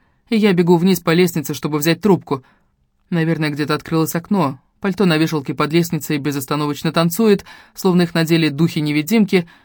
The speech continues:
Жёлтые страницы телефонной книги открываются и закрываются, и я начинаю опасаться, как бы трезвонящий телефон не свалился со столика. Э, я думаю, может, это Грэм?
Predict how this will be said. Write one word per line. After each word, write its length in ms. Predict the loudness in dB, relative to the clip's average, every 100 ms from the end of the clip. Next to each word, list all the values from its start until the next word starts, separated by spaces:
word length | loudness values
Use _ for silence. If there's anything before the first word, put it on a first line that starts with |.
| _ -4
Жёлтые 360 | 2 2 2 0
страницы 440 | 2 2 2 0
телефонной 500 | 0 0 2 2 2
книги 320 | 2 0 2
открываются 640 | 2 0 0 2 2 0
и 40 | -4
закрываются, 640 | -4 -2 2 4 2 2
и 40 | 0
я 120 | 2
начинаю 360 | 2 2 2
опасаться, 560 | 2 0 0 0 0 -4
как 180 | -2 -2
бы 120 | -2
трезвонящий 580 | -2 -2 0 0 0 -4
телефон 420 | -4 -4 0 2
не 100 | 2
свалился 400 | 0 0 0 -2
со 160 | -4 -2
столика. 520 | 0 2 2 -2 -8 _ _ _ _ _ _ _ _ _ -16
Э, 280 | -12 -10 -4
я 140 | -4
думаю, 260 | 0 0 2
может, 240 | 0 -2
это 140 | -6 -2
Грэм? 320 | 0 -2